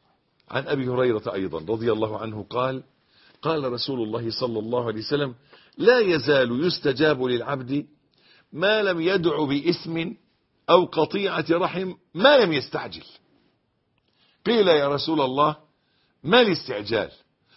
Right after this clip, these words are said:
قال: "يقول: 'قد دعوت وقد دعوت فلم أرى يستجاب لي،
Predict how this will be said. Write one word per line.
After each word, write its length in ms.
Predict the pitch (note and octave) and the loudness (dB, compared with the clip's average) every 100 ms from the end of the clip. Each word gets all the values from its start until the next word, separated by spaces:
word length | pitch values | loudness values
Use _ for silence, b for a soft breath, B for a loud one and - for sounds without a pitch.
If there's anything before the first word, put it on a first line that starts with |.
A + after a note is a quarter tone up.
| b - | b 4
قال: 240 | A#3 B3+ | 4 6
"يقول: 360 | G3+ E3+ G#3 G3+ | 2 0 -2 -2
'قد 320 | - E3+ B2 | 2 2 2
دعوت 420 | C#3 D3 D3+ C3 C3+ - | 0 2 2 0 -6 -6
وقد 420 | C#3+ D#3+ G3 F#3 C3+ | 0 2 4 2 2
دعوت 400 | C#3 F3 D#3 E3 - - b b b b | 0 0 0 0 -2 -8 b b b b
فلم 340 | - G3 G#3+ G#3 | 2 4 4 4
أرى 300 | B3+ B3+ F#3+ | 6 6 6
يستجاب 560 | - D#3+ C3+ D#3 C3+ | 2 0 2 2 2
لي، 280 | A#2+ G#2+ F2 | -2 -4 -8